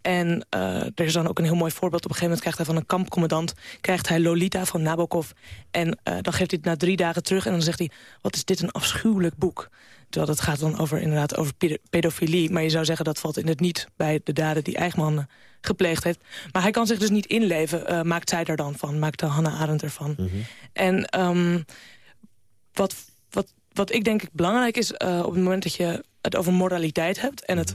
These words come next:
Speaker 2: Mhm.
Speaker 1: eh, verkrijgen van een moreel empathisch besef... dat je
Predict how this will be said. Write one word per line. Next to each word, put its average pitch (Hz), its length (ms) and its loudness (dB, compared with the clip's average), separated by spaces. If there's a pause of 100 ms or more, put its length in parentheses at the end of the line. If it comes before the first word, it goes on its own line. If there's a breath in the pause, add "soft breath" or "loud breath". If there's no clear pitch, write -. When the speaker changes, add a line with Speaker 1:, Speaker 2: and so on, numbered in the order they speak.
(100)
Speaker 2:
Mhm. 180 120 -2
Speaker 1:
eh, 170 260 0
verkrijgen 185 420 -2
van 180 140 0
een 175 120 4
moreel 180 460 2
empathisch 175 500 -2
besef... - 460 -2 (380 loud breath)
dat - 200 -2
je 180 200 0